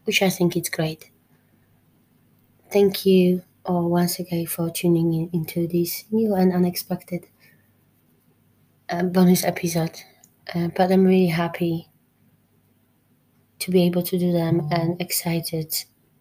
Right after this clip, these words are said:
and see how it goes. My Podvine podcast or on another platform, it depends,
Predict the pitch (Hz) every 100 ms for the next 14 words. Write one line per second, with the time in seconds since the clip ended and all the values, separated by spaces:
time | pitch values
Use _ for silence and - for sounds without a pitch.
0 | - 165 160 - 151 160 160 165 - 160
1 | 160 - - _ _ _ _ _ _ _
2 | _ _ _ _ _ _ _ - - 185
3 | 180 180 180 - - 202 196 196 190 185
4 | 180 - _ _ _ _ - - - -
5 | 185 190 - - - - 175 175 170 175
6 | 185 190 190 185 180 175 175 175 175 180
7 | - 165 170 -